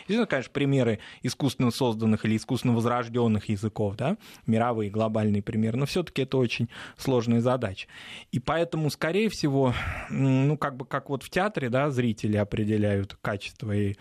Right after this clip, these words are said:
успех спектакля и делают ноги со многих, да, представлений, так и здесь. Если они уходят из национальной школы, значит, она больна, значит, она требует реформирования. И, скорее всего, если мы будем качественно изучать национальный язык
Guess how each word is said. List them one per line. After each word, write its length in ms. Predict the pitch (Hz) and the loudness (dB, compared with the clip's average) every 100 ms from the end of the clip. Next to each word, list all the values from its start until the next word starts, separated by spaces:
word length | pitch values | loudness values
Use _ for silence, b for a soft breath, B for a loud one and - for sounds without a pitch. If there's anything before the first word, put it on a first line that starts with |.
| B B B | B B B
успех 340 | 120 - 120 - | -6 -2 -2 -2
спектакля 600 | - 110 - 107 117 107 | -6 -6 -4 -4 0 0
и 20 | |
делают 380 | 110 113 113 117 | 2 2 2 4
ноги 320 | 110 101 104 | 4 2 -2
со 180 | - 104 | -2 2
многих, 420 | 104 104 104 101 | 2 2 0 -2
да, 120 | 139 | -4
представлений, 640 | - 120 - 117 107 107 110 | -4 -10 -6 -4 0 0 0
так 240 | 151 - | -2 -2
и 40 | |
здесь. 320 | 147 143 113 120 | 0 0 0 -2
Если 180 | 123 | -2
они 160 | 127 143 | 2 2
уходят 340 | 147 180 196 147 | 2 2 2 0
из 100 | 131 | -2
национальной 520 | 120 127 120 113 113 | -2 -2 0 0 0
школы, 240 | - 117 | -2 -4
значит, 320 | 117 156 - | -2 -2 -2
она 240 | 131 127 147 B B B | 0 0 -2 B B B
больна, 560 | 113 156 147 113 113 113 | 0 0 0 0 0 0
значит, 360 | 117 131 - | -2 -4 -4
она 260 | 139 143 147 B B B | -2 0 -2 B B B
требует 420 | 135 135 139 135 | -2 0 0 0
реформирования. 800 | 139 - 139 117 107 104 101 104 | 0 0 -2 0 -2 -2 -2 -6
И, 60 | 113 | -6
скорее 360 | - 135 196 | -4 0 0
всего, 260 | 220 147 120 | 0 0 2
если 320 | 113 117 127 | 2 0 0
мы 140 | 120 | 0
будем 220 | 117 120 117 | 2 2 0
качественно 760 | 151 143 - 131 123 117 120 | -2 -4 -8 -14 -6 -2 0
изучать 420 | 120 135 151 120 | 0 0 0 -2
национальный 680 | 123 123 - 135 139 120 110 | -2 -2 0 0 2 2 2
язык 460 | 110 127 127 107 | 2 0 0 -2